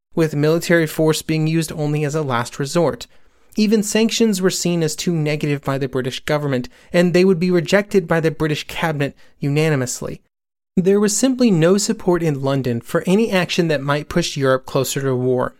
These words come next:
even if it presented a chance to cut off the growing power of Germany.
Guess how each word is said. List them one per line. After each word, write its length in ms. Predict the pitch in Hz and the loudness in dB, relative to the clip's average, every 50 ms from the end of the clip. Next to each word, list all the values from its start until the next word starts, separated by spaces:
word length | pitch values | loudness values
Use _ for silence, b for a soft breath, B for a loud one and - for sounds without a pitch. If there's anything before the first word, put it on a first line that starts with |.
| _ - | _ -6
even 260 | - 180 175 180 208 214 | -4 -2 0 2 2 2
if 160 | 202 208 202 | 2 2 -2
it 60 | 185 | -4
presented 500 | - - 180 156 151 165 165 156 160 156 | -2 -2 -4 -2 0 -2 -2 0 0 -2
a 60 | 147 | -2
chance 420 | - - - 175 175 165 156 - - | -2 -2 0 0 0 0 0 -2 -4
to 120 | - 156 | -8 -8
cut 280 | - - - 180 165 175 | -8 -4 -2 0 2 2
off 280 | 165 151 139 135 - b b b b b | 2 2 0 -2 -4 b b b b b
the 100 | - 175 | -4 -4
growing 340 | 151 - 139 131 127 135 147 | -2 0 2 2 2 2 0
power 420 | - - - 131 123 120 117 117 117 | -2 -2 0 0 2 0 0 -2 -4
of 140 | 117 - | -6 -6
Germany. 480 | - - 175 180 175 147 131 127 135 - | -4 0 0 0 0 0 -2 -4 -6 -10